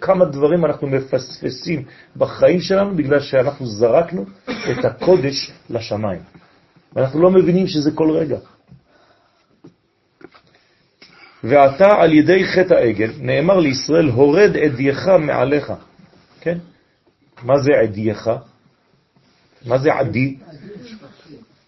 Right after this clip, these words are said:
תכשיט, נכון? כלומר, אם חטאתם בעגל,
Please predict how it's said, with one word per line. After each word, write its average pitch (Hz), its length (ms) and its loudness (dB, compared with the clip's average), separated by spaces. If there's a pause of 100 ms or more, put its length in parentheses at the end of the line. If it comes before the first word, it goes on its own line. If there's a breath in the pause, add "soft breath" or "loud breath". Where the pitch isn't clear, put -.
(200)
תכשיט, 170 440 -6
נכון? 196 360 -2 (600)
כלומר, 143 400 2 (240)
אם 240 300 -2
חטאתם 185 800 2
בעגל, 143 540 4